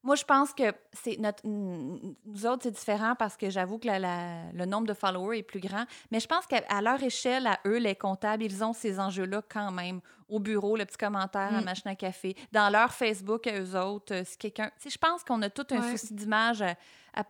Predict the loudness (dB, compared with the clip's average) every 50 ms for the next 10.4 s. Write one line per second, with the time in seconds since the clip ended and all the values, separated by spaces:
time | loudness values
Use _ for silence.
0 | _ _ _ _ -6 -4 -2 0 0 0 0 0 -2 -2 -2 -2 -4 -4 -4 -6
1 | -6 -4 -4 -4 -4 -2 -2 -2 -2 -2 -2 -6 -6 -6 -4 0 0 0 0 0
2 | 0 0 0 0 0 -4 -6 -8 -12 -14 _ _ _ _ _ _ _ _ _ _
3 | -18 -14 -8 -4 -4 -4 -4 -6 -8 -6 -4 -4 -4 -2 -2 -2 -2 -2 -2 -2
4 | 0 0 0 0 0 -4 -6 -8 -8 -8 -8 -8 -8 -12 -14 -12 -8 -6 -6 -6
5 | -6 -10 -10 -8 -8 -8 -6 -6 -6 -6 -6 -6 -6 -8 -8 -8 -10 -12 -14 -14
6 | -12 -10 -10 -10 -10 -10 -10 -8 -8 -4 -4 -4 -2 -2 -4 -2 -2 -2 0 2
7 | 2 0 0 -2 -4 -10 -18 -18 -18 -20 -20 -20 _ _ -18 -18 -18 -18 -20 _
8 | _ _ -12 -12 -8 0 0 0 0 2 -2 0 2 2 0 2 2 0 0 0
9 | 0 -4 -4 -2 -4 -4 -2 -2 -4 -4 -4 -6 -6 -6 -10 -14 -14 _ -20 -20
10 | -16 -8 -6 -6 -6 -6 -8 -10